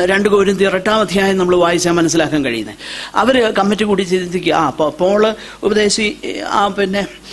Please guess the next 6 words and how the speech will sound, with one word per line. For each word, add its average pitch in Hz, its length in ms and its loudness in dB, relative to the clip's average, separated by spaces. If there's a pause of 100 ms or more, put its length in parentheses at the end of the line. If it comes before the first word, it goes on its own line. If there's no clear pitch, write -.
(640)
എഴുതിയല്ലോ, 202 440 2 (800)
ഞാൻ 196 180 2 (240)
തൃപ്തനായിരിക്കുന്നത്, 185 880 2
എനിക്കിപ്പോൾ 196 420 0 (120)
ഒരു 196 160 0
കുറവും 202 360 2